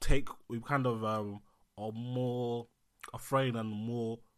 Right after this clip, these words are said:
cautious with, with women. The most common method of killing for both genders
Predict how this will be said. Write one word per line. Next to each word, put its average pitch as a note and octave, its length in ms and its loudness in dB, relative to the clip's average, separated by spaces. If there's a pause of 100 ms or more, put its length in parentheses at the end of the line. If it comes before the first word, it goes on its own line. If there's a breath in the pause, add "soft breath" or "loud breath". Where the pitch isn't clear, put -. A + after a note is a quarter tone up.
(220)
cautious D3 380 4 (180)
with, A2 340 -8 (120)
with A2+ 140 -8
women. D3 220 -4 (1400 loud breath)
The B2+ 80 -2
most D3 240 4
common F#3+ 580 4
method C3 380 2
of - 160 -6
killing A#2+ 320 0
for A2 160 -8
both C3+ 200 0
genders G#2 540 -6